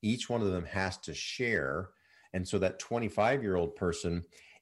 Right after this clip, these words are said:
if they can understand that they will arrive statistically at those different junctions of life, then they can make decisions when they're younger to have fun,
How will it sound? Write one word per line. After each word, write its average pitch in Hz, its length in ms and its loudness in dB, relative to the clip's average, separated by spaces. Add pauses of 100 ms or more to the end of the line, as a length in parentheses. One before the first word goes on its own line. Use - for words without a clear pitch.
if 110 260 2
they 110 140 6
can 95 220 0
understand 104 680 2
that 82 160 -2
they 104 140 6
will 110 380 4
arrive 95 840 2
statistically 87 960 -4 (600)
at 95 320 2
those 87 420 4
different 95 640 0
junctions 92 580 0
of 78 160 -4
life, 98 640 2 (520)
then 92 160 2
they 98 140 6
can 107 180 0
make 95 220 0
decisions 87 460 -2
when 85 120 -2
they're 80 140 -4
younger 95 540 0 (300)
to 101 100 -2
have 185 340 0
fun, 73 580 -4